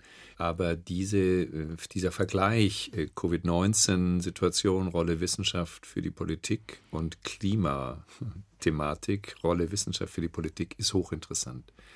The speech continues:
Ich meine, man muss sagen, dass da im Bereich der, der Klimadebatte sind massive ökonomische Interessen, die ganzen Erdölkonzerne, die K-F-Z-Industrie und so weiter im Spiel,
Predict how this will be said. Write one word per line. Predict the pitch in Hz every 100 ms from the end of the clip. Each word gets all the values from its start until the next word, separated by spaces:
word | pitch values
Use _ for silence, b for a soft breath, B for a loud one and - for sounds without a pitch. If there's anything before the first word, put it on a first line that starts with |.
| B B B
Ich | B
meine, | 95 95
man | 95
muss | 98 -
sagen, | 98 98 95
dass | 85 - -
da | 87 87 87 b b
im | - 92
Bereich | 90 85 87 -
der, | 85 80 -
der | 80
Klimadebatte | 76 - 143 90 - - - 73 90
sind | 85 90 87
massive | 107 110 - - - 190 - 113 95
ökonomische | - - 98 87 90 85 82 -
Interessen, | - - - - - -
die | -
ganzen | 82 -
Erdölkonzerne, | 78 80 - 80 76 - 78 - 80 78 76 80 78
die | 78 73 -
K-F-Z-Industrie | 73 78 - - 82 - - - 85 82 - 80 71 78
und | -
so | 80 76
weiter | 73 76 90 101 -
im | 92
Spiel, | - - 85 92 123